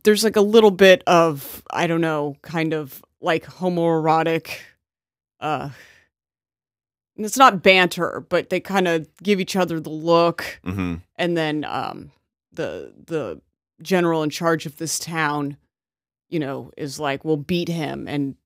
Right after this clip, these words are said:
Speaker 1: you know, stands longingly in the doorway watching
Speaker 2: It's a, it's a
Speaker 1: during
Speaker 2: cool,
Speaker 1: this whole encounter.
Speaker 2: it's a cool scene. Once again, pl-, uh, the same way that a lot of tension in the mo-, in this, uh, in this film is played out, right, where scenes are seemingly,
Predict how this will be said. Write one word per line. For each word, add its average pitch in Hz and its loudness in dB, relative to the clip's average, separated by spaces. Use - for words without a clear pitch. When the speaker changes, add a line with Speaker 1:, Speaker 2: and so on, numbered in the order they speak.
Speaker 1:
you 156 -2
know, 131 -6
stands 156 0
longingly 151 -2
in 143 -8
the 143 -6
doorway 139 -8
watching 131 -8
Speaker 2:
It's 143 4
a, 139 6
it's 139 4
a - 10
Speaker 1:
during 156 4
Speaker 2:
cool, 160 0
Speaker 1:
this 151 4
whole 156 -2
encounter. 147 -6
Speaker 2:
it's 143 6
a 151 0
cool 214 6
scene. 156 6
Once 143 4
again, 120 4
pl-, - -20
uh, 113 8
the 110 0
same 160 6
way 147 8
that 123 6
a 110 6
lot 117 6
of 117 2
tension 110 0
in 98 -2
the 101 0
mo-, 98 -2
in 101 2
this, - -2
uh, 92 0
in 98 -2
this 101 -4
film 101 2
is 90 -4
played 98 2
out, 90 6
right, 92 4
where 92 4
scenes 131 4
are 101 6
seemingly, 113 2